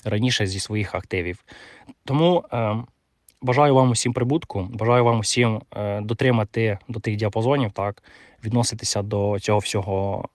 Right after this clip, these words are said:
е, спокійно, розуміти, що така фаза ринку, так працює цей ринок, і без цієї,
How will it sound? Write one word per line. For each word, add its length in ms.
е, 240
спокійно, 560
розуміти, 460
що 380
така 220
фаза 240
ринку, 400
так 160
працює 340
цей 160
ринок, 260
і 240
без 300
цієї, 540